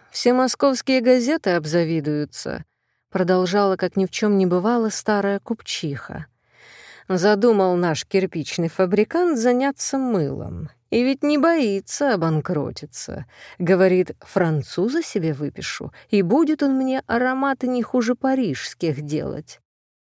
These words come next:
Петр Гордеевич позволил себе засмеяться. «Натужно смеется», заметила Любовь Николаевна.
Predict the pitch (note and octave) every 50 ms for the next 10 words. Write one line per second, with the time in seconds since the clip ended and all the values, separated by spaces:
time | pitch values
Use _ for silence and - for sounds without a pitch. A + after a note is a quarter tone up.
0 | _ _ _ _ _ _ - F#3+ F#3 F3 F#3+ F3 D#3+ E3+ F3+ F3 F3+ E3+ G3+ A#3
1 | B3 A3+ - - - G3 F3+ - F#3 F#3 G3+ G3 G3 F#3+ F#3+ - - - F#3+ F3+
2 | G3 F#3 F3+ F#3 F3+ - - G#3+ G#3+ G#3+ G3+ E3+ C#3+ C#3+ - - - - - -
3 | D#3 D3 _ _ _ _ - F#3+ G3+ G3+ - - C4 D4+ C#4 F3+ D3+ C#3 B2+ -
4 | - D#3 D3 C#3 C#3+ C#3 C#3+ - - - - - - E3 - _ _ _ - -
5 | D#3+ F3 F3 F3 E3+ D#3 - E3+ E3 E3+ E3 F3 D#3+ E3 E3 D#3+ - E3+ D#3+ -
6 | F#3 F#3 F#3 F3 D3+ C#3 C3+ C3+ C#3+ C3+ B2+ D#3+